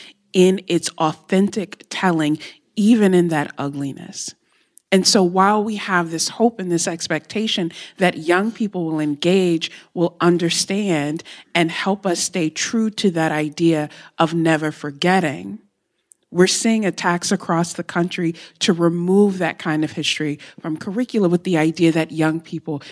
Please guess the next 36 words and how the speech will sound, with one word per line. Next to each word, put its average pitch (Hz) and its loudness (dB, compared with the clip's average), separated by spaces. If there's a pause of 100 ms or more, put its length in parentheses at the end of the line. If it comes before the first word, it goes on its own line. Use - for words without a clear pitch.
it's - -4
too 160 -6
difficult - -8 (180)
for 151 -10
them. 139 -14 (880)
How 247 0
is 254 -2
the 202 4
work 175 -2
that 180 -4
you're 170 -4
doing 160 0
trying 170 0
to 175 -8
push - -4
back 160 -2
against 147 -6 (300)
that 165 2
idea 160 2
that 147 -4 (340)
you 180 -2
have - -4
to 160 -2
wait 143 -4 (440)
to 147 0
learn 143 0
history, 139 -4
that - -6
we 151 -2
have 156 -2
to 165 -6
wait 165 2
until 160 -4 (280)
you're 170 4
an 147 0
adult 143 -2